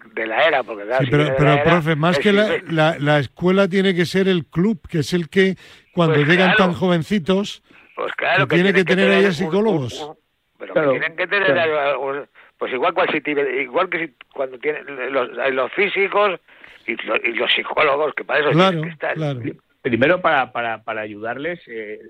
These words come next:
Speaker 3: ya, eh, en las canteras, antes de que
Speaker 2: Claro,
Speaker 3: destaquen tanto,
Speaker 2: claro.
Speaker 3: que tengan una primera
Speaker 1: Claro.
Speaker 3: base. Y luego, y luego estos casos concretos que son estos chicos que de pronto, pues, destacan muy jóvenes, estos hay que tratarlos individualmente. Otro caso, ojo, que hay que, que, que, que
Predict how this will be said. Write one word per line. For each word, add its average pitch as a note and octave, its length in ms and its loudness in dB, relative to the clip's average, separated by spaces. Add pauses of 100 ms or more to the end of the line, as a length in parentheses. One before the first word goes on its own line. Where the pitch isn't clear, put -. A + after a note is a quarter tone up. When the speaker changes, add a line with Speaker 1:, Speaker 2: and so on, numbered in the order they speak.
(180)
Speaker 3:
ya, A2 240 -2
eh, D3+ 60 0
en C#3+ 200 -4
las G#2+ 180 -4
canteras, A#2 680 -2
antes A#2+ 260 -12
de C3 100 -8
que C3 80 -8
Speaker 2:
Claro, F3 240 2
Speaker 3:
destaquen G#2+ 260 -6
tanto, C3 300 -4
Speaker 2:
claro. F#3+ 180 2
Speaker 3:
que F3+ 60 -4
tengan B2+ 180 -8
una D3 160 -4
primera C3+ 320 0
Speaker 1:
Claro. F#3 200 2
Speaker 3:
base. G2+ 180 -12 (340)
Y A#2+ 120 -8
luego, D3+ 380 -4
y B2 120 -10
luego D#3 220 -4
estos F3+ 280 -8
casos F3 360 -2
concretos C3 840 -6
que A2 140 -14
son C#3 240 -4
estos A#2+ 280 -10
chicos A#2+ 320 -6
que - 80 -8
de G#2+ 100 -4
pronto, A#2+ 440 -2 (320)
pues, G#2 160 -6
destacan A#2+ 500 -2
muy A2+ 140 -2
jóvenes, B2 500 -2 (180)
estos C3+ 300 -8
hay E3+ 100 0
que F3 100 -4
tratarlos C#3 440 -2
individualmente. A#2+ 920 -6 (280)
Otro D#3 320 -2
caso, F3 440 0
ojo, D#3+ 460 -4 (180)
que A#2 100 -6
hay A2+ 100 -6
que, C#3+ 200 -8
que, D3 180 -18
que, A#2+ 140 -8
que A2+ 80 -14